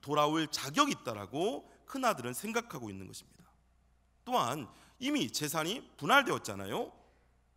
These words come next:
근데 만약 작은 아들이 돌아와서 아들의 신분을 회복하면 어떻게 되겠습니까? 다시 자기가 삼분의 이 받은 그 재산에서 다시 재산 분할을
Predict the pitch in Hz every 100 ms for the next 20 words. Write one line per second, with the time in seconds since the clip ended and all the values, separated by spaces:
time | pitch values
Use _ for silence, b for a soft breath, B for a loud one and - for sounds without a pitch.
0 | _ _ - 285 208 156 180 - 156 185
1 | 294 254 254 175 190 185 170 190 208 220
2 | - B - 143 180 262 277 - 247 233
3 | 233 240 240 240 233 _ _ _ _ _
4 | - 277 - 269 143 143 165 123 104 -
5 | 196 - - _ _ _ _ _ _ _
6 | _ _ _ - 151 160 - 226 294 -
7 | _ _ _ _ _ _ _ _ _ _
8 | _ _ _ - 151 151 151 151 226 214
9 | 202 165 127 123 123 110 156 127 123 135
10 | 107 113 190 240 - _ _ _ _ -
11 | 240 - 233 190 190 185 151 143 139 175